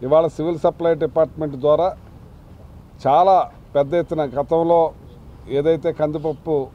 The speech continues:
only, ఆ, ట్రైబల్ ఏరియాలకు మాత్రమే ఇచ్చేవాళ్ళు ఇవాళ మొత్తం అందరికీ ఇచ్చే కార్యక్రమం చేస్తున్నాం. దాంతోపాటు రేపు ఒకటో తారీఖున మన పొంగనూరు పెద్దిరెడ్డి గారి, పెద్దిరెడ్డి గారి కాన్స్టిట్యుయెన్సీ నుంచి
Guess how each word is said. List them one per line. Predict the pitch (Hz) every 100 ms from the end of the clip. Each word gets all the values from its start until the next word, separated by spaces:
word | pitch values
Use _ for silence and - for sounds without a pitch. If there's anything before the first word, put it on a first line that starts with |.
| - - - 110
only, | 156 180 180 147 - - - -
ఆ, | 131 135 139 139 135 135 131 127 123 120 110 - - - - -
ట్రైబల్ | 156 196 208
ఏరియాలకు | 202 190 180 160
మాత్రమే | 160 160 165 170
ఇచ్చేవాళ్ళు | 143 151 143 139 143 196 - - -
ఇవాళ | 135 143
మొత్తం | 147 139 156
అందరికీ | 156 151 143 147
ఇచ్చే | - 147
కార్యక్రమం | 135 135 127 139
చేస్తున్నాం. | 131 135 123 143 190 - - - - - 101
దాంతోపాటు | 139 185 175 196 180 175 156 190 156 156 - - - - - -
రేపు | 147 151
ఒకటో | 156 143 156 196
తారీఖున | 196 185 170 139 170 139 135 - - - - - -
మన | 127 147
పొంగనూరు | - 160 185 196 185 123 - - - - - -
పెద్దిరెడ్డి | 151 147 190 180
గారి, | 175 175 160 151 - - 127 135 131 -
పెద్దిరెడ్డి | 147 139 175 165
గారి | 170 165
కాన్స్టిట్యుయెన్సీ | 151 151 147 147 151 147 139 170
నుంచి | 147 120